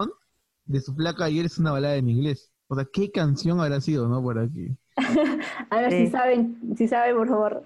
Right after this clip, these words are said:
Speaker 2: nos pueden dar ese dato. <laughs>
Speaker 1: Acá en com-, en los comentarios, en los comentarios ponen ahí.
Speaker 2: En los comentarios.
Speaker 3: En los comentarios, porfa.
Speaker 2: Y ya después dice,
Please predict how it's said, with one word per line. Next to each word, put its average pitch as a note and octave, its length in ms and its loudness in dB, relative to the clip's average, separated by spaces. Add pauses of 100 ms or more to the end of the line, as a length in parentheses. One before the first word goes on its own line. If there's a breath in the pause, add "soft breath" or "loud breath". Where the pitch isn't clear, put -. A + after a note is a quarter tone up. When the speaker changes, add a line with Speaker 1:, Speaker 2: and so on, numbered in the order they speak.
Speaker 2:
nos G#3 440 -2
pueden A3+ 260 2
dar A3 140 2
ese A3+ 160 2
dato. G#3 360 0 (100)
<laughs> D4 1200 -2
Speaker 1:
Acá D#3+ 240 -2
en E3+ 80 2
com-, D#3+ 140 0
en D#3 120 0
los D3 80 0
comentarios, D#3 500 0
en E3 60 0
los D3 100 -2
comentarios D3 480 -2
ponen D3 240 -2
ahí. C3 240 -4
Speaker 2:
En A3+ 160 2
los A#3 100 2
comentarios. A3 840 2 (220)
Speaker 3:
En G#3 120 0
los - 100 -2
comentarios, G#3+ 600 -2
porfa. F#3 420 -6 (1300)
Speaker 2:
Y F#3+ 160 4
ya F#3 120 2
después G3 440 0
dice, C#4 360 2